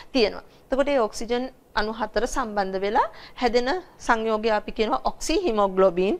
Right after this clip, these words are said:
කියලා. මේ එච් බී වලින් හිමොග්ලොබින් කියන එක දීලා තියෙන්නේ. ඔක්සිජන් අණු හතරක් සම්බන්ධ වෙලා ඔක්සි හිමොග්ලොබින් හදා ගන්නවා කියලා කියනවා. එතකොට ඔක්සි හිමොග්ලොබින් විදිහට තමයි රුධිරය හරහා ඔක්සිජන් අරගෙන යන්නේ,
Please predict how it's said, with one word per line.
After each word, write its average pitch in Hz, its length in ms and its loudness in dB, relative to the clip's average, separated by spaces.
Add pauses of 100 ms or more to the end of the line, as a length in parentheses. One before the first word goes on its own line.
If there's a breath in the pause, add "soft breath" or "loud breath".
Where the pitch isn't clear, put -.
(260 loud breath)
කියලා. 180 300 2
මේ 202 160 -2
එච් - 220 -2
බී 208 140 -2
වලින් 202 220 -2
හිමොග්ලොබින් 190 520 0
කියන 196 160 -2
එක 196 160 -2
දීලා 214 220 0
තියෙන්නේ. 415 320 0 (260 loud breath)
ඔක්සිජන් 247 440 0 (340 loud breath)
අණු 208 240 0
හතරක් 226 380 2
සම්බන්ධ 208 460 -2
වෙලා 185 240 2
ඔක්සි 320 320 2
හිමොග්ලොබින් 190 720 0 (380 loud breath)
හදා 185 280 4
ගන්නවා 180 480 -2
කියලා 185 380 0 (200)
කියනවා. 196 420 0 (160)
එතකොට 214 200 4
ඔක්සි 240 300 4
හිමොග්ලොබින් 190 580 2
විදිහට 185 380 -2
තමයි 185 400 2 (300 loud breath)
රුධිරය 190 300 4 (100)
හරහා 180 400 -2 (240 loud breath)
ඔක්සිජන් 185 540 -2 (100)
අරගෙන 185 300 -2
යන්නේ, 180 460 -2